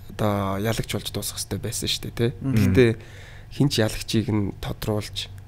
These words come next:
Speaker 1: цом өгөөгүй. Аа, хэрвээ та хоёр аль нэг нь ялагч аа гэж бодох юм бол та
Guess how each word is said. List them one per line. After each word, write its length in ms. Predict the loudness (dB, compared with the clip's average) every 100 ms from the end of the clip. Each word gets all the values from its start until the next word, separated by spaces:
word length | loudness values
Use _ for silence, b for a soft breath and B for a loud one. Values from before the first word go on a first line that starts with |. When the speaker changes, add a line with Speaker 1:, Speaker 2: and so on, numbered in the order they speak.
| -10
Speaker 1:
цом 240 | -2 2
өгөөгүй. 440 | 2 0 0 2 0 -2 -14 -14 -14 -14 -14 -8
Аа, 320 | -4 -2 -2
хэрвээ 240 | 2 4 6
та 80 | 6
хоёр 360 | 8 8 8 4 -12 -12 -14 -16 -16 -16 -16 -16 -2
аль 160 | 0 6
нэг 160 | 6
нь 160 | 8 8
ялагч 320 | 6 2 0 2
аа 160 | 2 2
гэж 80 |
бодох 320 | -4 -6 -6 -6
юм 80 |
бол 80 | -6
та 160 | -4